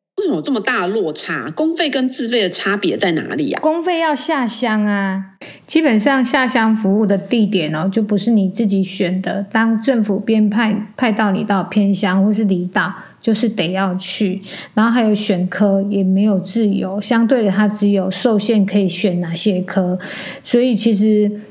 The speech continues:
Speaker 2: 简而言之，公费生就是，呃，你用政府的资源换来一，后面的一大堆的不自由，无法自己做选择。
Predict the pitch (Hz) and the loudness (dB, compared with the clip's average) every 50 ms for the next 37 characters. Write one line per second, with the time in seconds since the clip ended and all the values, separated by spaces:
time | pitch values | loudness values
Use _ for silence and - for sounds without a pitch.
0 | - - _ - 240 220 208 214 220 226 226 214 208 208 208 202 208 220 226 226 | -20 -8 _ 2 2 4 4 4 2 2 2 4 4 4 4 2 2 2 2 2
1 | 226 220 220 240 233 226 214 269 240 220 208 190 220 208 208 208 208 208 196 196 | 2 2 2 0 2 2 2 2 2 2 2 2 2 4 4 4 4 2 2 -2
2 | - - - - 262 247 220 196 196 190 - - - 233 226 208 185 214 - - | -6 -10 -2 0 2 2 2 2 0 -2 -2 -2 0 2 2 2 0 0 -4 -10
3 | - - - - - _ - - 220 202 196 190 190 190 190 196 196 202 220 233 | -16 -20 -20 -20 -18 _ -2 0 0 2 2 2 2 2 2 2 4 4 4 2
4 | 247 226 233 269 240 220 208 190 190 190 170 - 202 202 202 196 180 170 170 175 | 2 2 2 2 2 2 2 2 0 0 0 0 0 2 2 0 0 -2 -4 -4
5 | 165 170 - - 240 220 208 208 190 180 175 190 - - 196 - - - - - | -6 -4 -2 0 2 4 4 2 2 0 -4 -4 -4 -4 -4 -6 -8 -14 -20 -20
6 | - - - 269 247 220 220 233 220 202 190 - - 190 190 - 208 202 190 185 | -20 -4 -2 0 2 2 2 2 2 2 2 0 0 0 0 0 0 0 2 2
7 | 196 180 170 180 170 170 185 165 - - 196 190 185 190 190 190 196 202 214 214 | 0 0 0 -2 -2 -2 -4 -6 -4 -2 -2 0 0 0 -2 -4 -6 -4 0 0
8 | 208 202 226 180 170 165 175 220 190 190 180 190 - 226 208 190 202 - 190 185 | 2 2 2 0 0 0 0 0 0 0 -2 0 0 2 2 2 0 -2 -2 -2
9 | 190 190 - - 190 208 214 214 | -2 -2 -4 -4 -6 -6 -6 -8